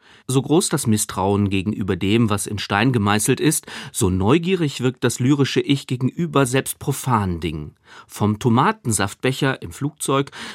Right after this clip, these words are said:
bis zu den Steppjacken betagter Zeitgenossen, alles scheint diese Dichterin zu inspirieren. Krechels poetische Erkundungen setzen auch schon mal bei einem allzu bekannten Schlager an, der dann durch eine witzige Motivmühle gedreht wird, mal abgesehen davon,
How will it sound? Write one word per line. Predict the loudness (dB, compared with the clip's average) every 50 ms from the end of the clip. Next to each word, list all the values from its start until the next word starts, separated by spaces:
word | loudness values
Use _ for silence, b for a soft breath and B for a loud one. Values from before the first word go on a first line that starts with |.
| B B
bis | -2 -2 0 2
zu | 2 4
den | 4 4 2
Steppjacken | 2 0 0 0 0 0 0 0 0 0 0 2 0 2
betagter | 2 0 -2 -4 -6 -8 -6 _ -4 -4 -4
Zeitgenossen, | -2 -2 -2 -2 -4 -4 -6 -4 -4 -2 -2 -4 -4 -4 -6 -6 -4
alles | -2 0 2 2 2 0
scheint | 0 0 0 0 0 0
diese | -2 -2 -2 -2
Dichterin | -2 -2 -2 -2 -2 -2 -2 -2 -2 -2 -4
zu | -4 -6 -6
inspirieren. | -6 -6 -6 -4 0 0 0 0 -2 -4 -6 -8 -8 -10 -12 -12 -16 B B B B B B B B B
Krechels | B -2 -2 0 2 2 0 0 0
poetische | 0 0 2 2 2 2 0 -2 -2 -2
Erkundungen | -6 -6 -6 -4 -2 0 0 0 0 0 0 2 0 0
setzen | 0 -2 -2 -2 -4 -4 -4
auch | -4 -2 -2 -4 -2
schon | 0 0 2 2
mal | 2 2 2 0 0
bei | 0 -2 -2
einem | -2 -2 -2 -2 0
allzu | 0 0 0 0 0 -2 -2
bekannten | -2 -2 0 0 0 0 -2
Schlager | -4 0 2 2 2 2 2 2 2
an, | 4 4 2 2 B B B B B B -2
der | -2 -2
dann | 0 0 2 2 2 2 4
durch | 4 4 4 2 0
eine | -2 0 0 0 0 -2
witzige | -4 -2 -2 0 0 2 2 4
Motivmühle | 2 2 2 0 -2 -4 -2 -2 -2 -2 -2 -4 -4 -2 -2 -2 -2 -4 -4
gedreht | -6 -6 -6 -4 -2 -2 -4 -4 -4 -6
wird, | -6 -4 0 2
mal | 2 2 2 0
abgesehen | -2 -2 0 0 2 2 0 2
davon, | 4 2 2 2 2 2 0 0